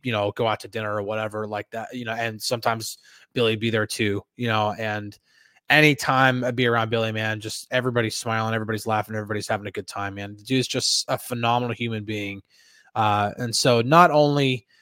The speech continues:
to, to see, uh, you know, to, to, to have the impact that, you know, to, to have his voice be synonymous with, with, with the Steelers,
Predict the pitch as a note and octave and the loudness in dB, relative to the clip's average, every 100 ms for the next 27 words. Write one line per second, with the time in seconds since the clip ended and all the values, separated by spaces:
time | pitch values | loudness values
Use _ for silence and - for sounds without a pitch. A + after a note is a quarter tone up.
0 | _ - - C3+ A#2+ - A2+ - - D3 | _ -2 4 4 2 -2 -2 -4 -6 -2
1 | C#3+ C#3 C3 B2+ A#2 _ _ _ C3+ B2+ | 2 2 2 0 -6 _ _ _ 2 2
2 | C3+ C3+ C#3 B2+ D3 G#2 - C#3 B2+ B2 | 2 0 0 0 -4 -6 -4 -4 -4 0
3 | D#3+ D3 C3 C3+ - C3+ B2+ - B2+ B2 | 2 4 2 -4 2 2 2 0 -2 0
4 | B2 A2+ B2+ - - A2+ A2 _ _ - | -4 -4 -8 -6 -4 -4 -6 _ _ 0
5 | D3 C#3 D3+ C3+ A#2+ C3 B2+ C#3 B2+ - | 2 2 0 -4 -2 -4 -4 -6 -6 -8
6 | A#2 B2 A#2+ A#2 B2 A2+ B2 A#2+ A2+ - | -8 -6 -6 -6 -6 -10 -6 -4 -4 -12
7 | G2 _ - A#2 A2 - B2+ C3 B2 B2 | -20 _ -4 -4 -6 -6 -2 -2 -2 -4
8 | - | -8